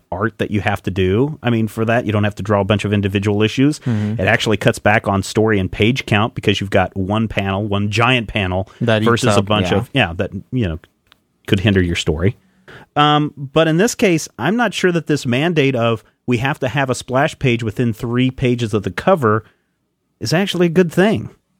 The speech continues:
Speaker 1: You know, that, that may not be a, um, it's actually a letdown to waste that space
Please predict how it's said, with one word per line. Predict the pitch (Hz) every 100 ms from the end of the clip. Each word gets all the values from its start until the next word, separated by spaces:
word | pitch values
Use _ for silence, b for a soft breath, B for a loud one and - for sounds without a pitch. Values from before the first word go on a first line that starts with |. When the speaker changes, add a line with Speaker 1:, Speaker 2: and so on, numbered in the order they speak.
| _ _ _ _ _
Speaker 1:
You | -
know, | 127 156
that, | 156 -
that | 120 147
may | 127 143
not | 160 139
be | 143 147 147
a, | 113 80 -
um, | 95
it's | - 107 -
actually | 139 143 151
a | 135
letdown | 117 202 107 98 98
to | 110
waste | 107 131 -
that | 113 -
space | - 185 123 123